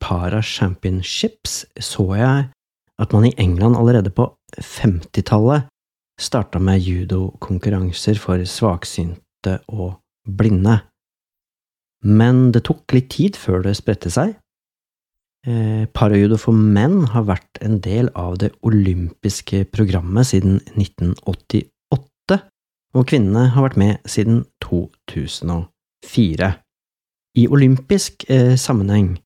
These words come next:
så er det bare blinde og svaksynte som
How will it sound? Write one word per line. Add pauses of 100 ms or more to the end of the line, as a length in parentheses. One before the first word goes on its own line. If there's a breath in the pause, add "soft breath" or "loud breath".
(320)
så
er
det
bare (140)
blinde
og
svaksynte
som